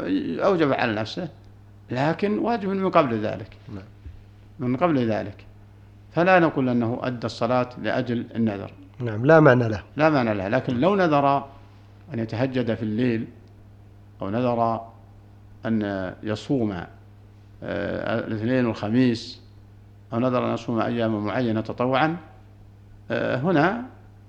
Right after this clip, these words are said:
Speaker 1: لزم الوفاء به، كما سيأتي في الحديث إن شاء الله.
Speaker 2: نعم.
Speaker 1: وقوله تعالى: "يوفون بالنذر"، هذا مدح للموفين،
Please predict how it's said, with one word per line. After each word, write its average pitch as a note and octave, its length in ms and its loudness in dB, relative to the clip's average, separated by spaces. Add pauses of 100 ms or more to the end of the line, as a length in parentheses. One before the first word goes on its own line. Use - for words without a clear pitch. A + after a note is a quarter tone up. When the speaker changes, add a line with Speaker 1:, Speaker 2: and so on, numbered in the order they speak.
(140)
Speaker 1:
لزم C3+ 280 2
الوفاء F2 340 -6
به، E2+ 100 -10 (340)
كما A#2 260 -2
سيأتي G2 400 -6
في F#2 80 -14
الحديث G#2+ 380 -6
إن F#2+ 60 -6
شاء - 200 -8
الله. F#2+ 180 -12 (400)
Speaker 2:
نعم. G#2 200 -6 (280)
Speaker 1:
وقوله C#3 420 2
تعالى: A2+ 360 2
"يوفون G#2+ 540 0
بالنذر"، C3 540 0 (640)
هذا C3+ 440 0 (760)
مدح C3+ 420 2 (800)
للموفين، A#2+ 600 2